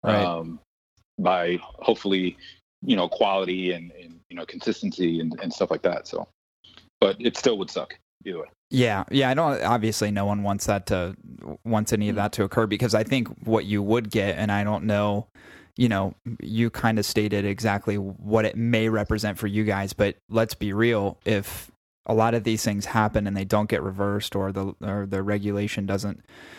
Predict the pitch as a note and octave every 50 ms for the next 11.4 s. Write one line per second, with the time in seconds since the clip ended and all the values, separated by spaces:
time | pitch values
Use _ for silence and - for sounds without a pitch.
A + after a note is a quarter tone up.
0 | - - - - _ _ _ _ - B2 A#2 A2+ A2 G#2+ A#2 A2 G#2 - - -
1 | B2 A#2+ G#2+ G2+ G2+ G#2 A2 A2+ A#2 A#2 A2+ A2 - - A2 A2+ G#2+ - - _
2 | _ _ - B2+ B2+ C3 C3 B2 - C3 A#2+ A#2+ A2+ A#2 A#2 A#2 A#2 A2+ A2 G#2
3 | G#2+ G#2 - - A2+ A2 A2 G#2 G#2 - G#2+ G#2+ G#2+ G#2 - - - - - -
4 | - - A#2 A2 A2 A2 G#2+ G#2+ G#2+ G#2+ G#2+ G2+ - G#2+ G#2+ G#2+ - - A2 G#2
5 | G#2+ G2+ G2 G#2 G2+ G2 G2 G#2 - G#2+ G#2 A2 A2 G#2 G2+ F#2+ - - _ -
6 | G#2+ - C3 C#3+ B2+ A#2 A2 A2 A2+ A2+ A2 G#2 G2+ G2 A2 G#2+ G#2 G2 F#2+ G2+
7 | - G2 G2 F#2+ G#2 G2 G2 F#2 G2+ F#2+ F#2+ G2 F#2+ E2 F2 F#2 A2+ C3 D3+ E3+
8 | E3+ E3+ D#3 C#3 C#3 B2+ A#2 A2+ A2 C3 B2 B2 B2 A#2 A2+ A2 - - - A2
9 | G#2 - - A#2 A2+ A2+ A2 G#2+ A2 A2 A2 G#2+ A2 G#2 G2 G#2 G#2 G#2 G2 G2+
10 | G#2 - - A2 G#2 G2+ G2+ G2 G#2 F#2+ - - A2 G2 G2 G2 G2 G2 F#2 E2+
11 | E2+ F#2 G2 E2 G1+ G2+ B2